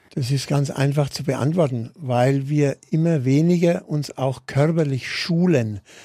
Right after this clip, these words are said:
Und ich spreche jetzt bewusst von Schulen. Natürlich hat's früher auch schon körperlichen Schmerz gegeben ohne Ende. Nur heute haben wir einfach, wir sitzen,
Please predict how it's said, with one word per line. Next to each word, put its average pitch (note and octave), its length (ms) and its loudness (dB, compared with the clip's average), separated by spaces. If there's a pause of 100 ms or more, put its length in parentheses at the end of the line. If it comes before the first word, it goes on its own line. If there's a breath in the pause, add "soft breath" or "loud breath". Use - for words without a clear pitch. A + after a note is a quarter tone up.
(160 loud breath)
Und C#3 120 -4
ich B2+ 160 -6
spreche C#3+ 340 0
jetzt D3+ 340 2
bewusst C#3+ 460 -2
von C#3+ 180 -6
Schulen. D#3 640 0 (440 loud breath)
Natürlich E3+ 500 0
hat's D3+ 160 -2
früher D#3+ 420 2
auch D3+ 220 2
schon C#3+ 280 -4
körperlichen C#3+ 680 0
Schmerz - 420 -4
gegeben C#3 480 0
ohne C#3 320 -2
Ende. C#3 360 2 (500 loud breath)
Nur C3 240 0
heute D3 420 4
haben D3+ 300 0
wir D3+ 180 2
einfach, C#3+ 460 -2
wir B2+ 100 0
sitzen, E3+ 600 0